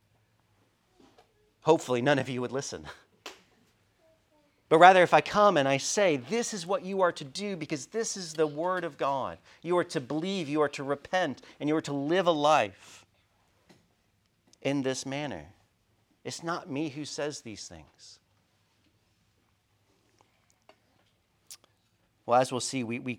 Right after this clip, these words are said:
come with verses sixteen through twenty-one, this beautiful picture of Jesus as the Messiah. So he comes to Nazareth, to his hometown.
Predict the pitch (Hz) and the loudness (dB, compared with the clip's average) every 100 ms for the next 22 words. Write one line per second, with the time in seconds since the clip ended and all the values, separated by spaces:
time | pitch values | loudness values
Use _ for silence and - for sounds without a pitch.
0 | - - 151 131 - - _ _ _ _ | -6 -2 0 0 -4 -14 _ _ _ _
1 | - 127 - 123 135 - 123 - 147 - | -10 -10 -10 -4 -4 -4 -6 -8 -8 -6
2 | 143 123 120 107 131 117 107 110 110 92 | -4 -4 -6 -6 -4 -2 -2 -2 -2 -6
3 | 92 - - - - 131 127 147 165 135 | -12 -20 -20 -20 -8 -6 -4 -2 0 -2
4 | - 156 - 127 104 131 139 131 107 117 | -6 -6 -4 -4 -4 -6 -4 -6 -4 -2
5 | 113 107 107 98 - 110 110 92 123 120 | -2 -2 -8 -6 -2 0 0 -2 -8 -4
6 | - 170 156 131 - - - _ _ - | 2 2 2 -8 -14 -18 -20 _ _ -6
7 | 123 120 120 135 113 104 87 - - - | -4 2 4 4 2 -4 -6 -10 -20 -20
8 | _ _ - 117 - 131 139 - 107 98 | _ _ -8 -6 0 2 2 -2 -4 -4
9 | 87 | -6